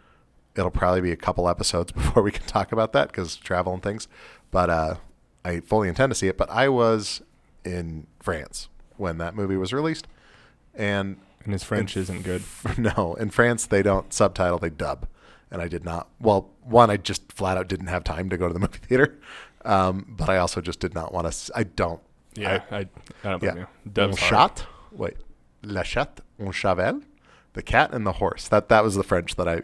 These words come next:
Speaker 1: I can remember from me
Speaker 2: Nice.
Speaker 1: trying to learn French. Uh, bonjour, bonsoir.
Speaker 2: What's that one?
Speaker 1: Uh, good evening.
Speaker 2: Okay.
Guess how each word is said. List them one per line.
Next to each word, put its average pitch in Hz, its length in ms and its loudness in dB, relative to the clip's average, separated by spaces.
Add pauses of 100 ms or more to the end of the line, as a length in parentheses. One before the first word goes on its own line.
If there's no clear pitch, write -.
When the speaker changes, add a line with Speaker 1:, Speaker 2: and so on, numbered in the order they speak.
Speaker 1:
I 92 80 -2
can 85 180 -6
remember 85 360 -2
from 247 80 0
me - 80 -4
Speaker 2:
Nice. 101 160 -4
Speaker 1:
trying 87 260 -2
to 82 60 -6
learn 85 140 -6
French. - 300 -8 (460)
Uh, 80 340 0 (380)
bonjour, 135 800 4 (1040)
bonsoir. 95 580 0 (360)
Speaker 2:
What's 113 160 -10
that 98 100 -2
one? 98 160 -6 (500)
Speaker 1:
Uh, 85 200 0
good 87 180 -4
evening. 98 320 -8 (160)
Speaker 2:
Okay. 101 240 -8